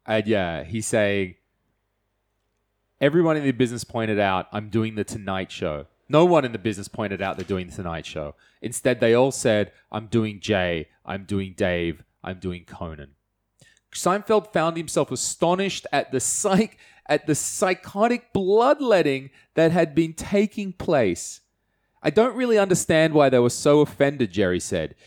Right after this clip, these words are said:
"Jay's show isn't working. Your show isn't working. How about a new idea?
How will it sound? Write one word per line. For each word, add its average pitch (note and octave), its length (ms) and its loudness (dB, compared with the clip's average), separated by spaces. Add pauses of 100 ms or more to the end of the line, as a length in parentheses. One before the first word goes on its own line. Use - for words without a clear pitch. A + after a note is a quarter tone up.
(140)
"Jay's F#3+ 300 4
show G3+ 260 4
isn't F#3+ 220 2
working. B2 540 2 (200)
Your D3+ 220 8
show D3 320 6
isn't A#2 220 0
working. A2 600 2 (220)
How C3+ 280 2
about D3 280 6
a E3+ 60 2
new F#3 220 -4
idea? E3 540 0